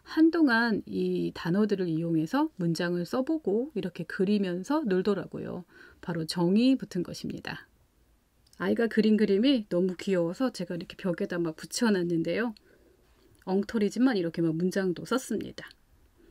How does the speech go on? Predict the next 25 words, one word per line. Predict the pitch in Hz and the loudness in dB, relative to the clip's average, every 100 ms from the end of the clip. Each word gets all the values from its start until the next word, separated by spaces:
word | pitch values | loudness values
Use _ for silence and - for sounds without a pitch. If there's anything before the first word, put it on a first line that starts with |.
| - - _ _ _ - | -20 -20 _ _ _ -10
자전거를 | 185 180 202 185 170 | -6 0 0 0 -2
타고 | 165 254 247 | -2 -2 0
있는 | 214 185 | 0 0
것이고 | 165 160 196 - 311 _ _ _ _ _ - | -4 -6 -10 -6 -8 _ _ _ _ _ 0
리틀 | 202 214 220 | 2 4 4
키튼 | 214 311 - 311 277 233 | 4 0 2 4 4 2
그린 | 214 175 | -2 -2
것인데요. | 170 165 - 156 - 190 214 - - - - | -2 -4 -2 -4 -2 -4 -4 -8 -20 -20 -2
아이가 | 180 220 220 196 196 170 | 0 2 2 0 0 -4
자신만의 | - 175 170 226 214 190 220 | -8 -6 -2 2 2 2 2
문장을 | 226 170 165 175 220 | 2 0 -2 -4 -4
이렇게 | 160 - | -6 -8
만들 | 156 160 180 185 | -6 -4 -4 -6
수 | - | -6
있는 | 170 185 | -4 -4
것이죠. | 165 - - 202 339 _ _ _ _ - _ - - - - - - - - - - - - - _ _ - - _ | -6 -8 -6 -2 -2 _ _ _ _ -20 _ -20 -20 -20 -20 -20 -20 -20 -20 -20 -20 -20 -20 -20 _ _ -20 -20 _
그 | - 233 | -2 4
다음은 | 269 262 262 | 8 8 8
이렇게 | 196 190 202 | 6 0 -2
두 | 185 202 | -2 -2
개의 | 190 226 208 | 4 4 6
예문 | 165 202 214 | 2 2 0
파트가 | 214 - 190 175 | -2 -4 -6 -6
나오는데요. | 139 165 175 175 185 220 247 - - | -6 -4 -4 -4 -4 -2 -4 -8 -20
단어들을 | - - 180 233 240 208 185 185 269 359 | -14 -4 0 2 2 -2 -2 2 2 2